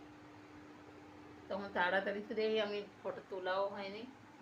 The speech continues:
মেয়ে গোপালদের নিয়ে লেবে গেছে আর আমারও টাইম ছিল না, তাড়াতাড়ি করে এসে একটুখানি ঘুরে ঘুরে চলে গেছে। তাই ওদের স্নান টান করে এখন খাইয়ে ঘুম পাড়িয়ে দিয়ে একটু। আর আমার ছোটো মেয়ের পরীক্ষা, ওই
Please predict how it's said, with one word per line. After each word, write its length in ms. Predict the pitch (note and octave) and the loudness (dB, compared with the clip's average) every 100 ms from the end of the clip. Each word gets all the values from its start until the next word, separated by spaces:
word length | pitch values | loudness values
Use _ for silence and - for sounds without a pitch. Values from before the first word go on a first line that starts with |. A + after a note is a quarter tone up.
| - - - - - - - - G3+ | -18 -18 -18 -18 -18 -18 -18 -12 -4
মেয়ে 260 | F#3+ G3 G3 F#3 - | -2 0 0 -2 2
গোপালদের 420 | G#3 G#3 G3+ G#3 G#3 | 4 6 4 4 2
নিয়ে 140 | G#3+ G3+ F3 | 4 2 4
লেবে 180 | F#3 F#3+ G3+ | 2 4 4
গেছে 180 | G#3 A3 | 6 8
আর 60 | F3 | 8
আমারও 220 | E3+ F3+ F#3 | 6 4 4
টাইম 140 | E3 E3 - | 2 2 -2
ছিল 140 | E3+ E3+ | 0 2
না, 60 | E3 D#3+ | 2 4
তাড়াতাড়ি 300 | E3 F3 F3 - | 2 2 -2 -2
করে 160 | E3+ E3+ | -2 -2
এসে 160 | - A3+ G#3 | 0 0 0
একটুখানি 320 | - F#3 E3+ D#3 | -2 -4 -2 -2
ঘুরে 160 | D#3 D#3+ E3 | -2 -2 -2
ঘুরে 140 | E3+ - | -8 -8
চলে 180 | D3 B2+ | -6 -6
গেছে। 200 | D3 - - - - - - - - - | -8 -10 -16 -16 -16 -16 -16 -16 -14 -4
তাই 120 | D#3 D#3 | 0 0
ওদের 160 | E3 D#3+ | 0 -2
স্নান 180 | F#3 D#3+ D#3+ | -2 0 0
টান 140 | E3+ D#3 | -2 -2
করে 140 | F3 G3 F#3 | 2 4 4
এখন 140 | E3+ D#3 | 2 -2
খাইয়ে 280 | E3+ E3 F#3+ F3 | 2 2 2 -2
ঘুম 140 | D#3+ D#3 | -4 0
পাড়িয়ে 220 | D#3+ F3 F3 | 2 2 0
দিয়ে 120 | F#3+ | -6
একটু। 160 | - A#3 - - - - - - - - - - - - - C#3+ C#3 - - - - | -2 -2 -4 -10 -16 -14 -14 -14 -14 -14 -14 -14 -14 -14 -10 -8 -8 -10 -16 -16 -6
আর 60 | F3 E3+ | 0 2
আমার 140 | F3 F3 | 2 0
ছোটো 200 | F#3 F#3+ F#3+ | 0 2 4
মেয়ের 160 | F#3+ - | 4 4
পরীক্ষা, 320 | F#3+ G3+ F#3+ | 4 6 6
ওই 60 | D#3 | 8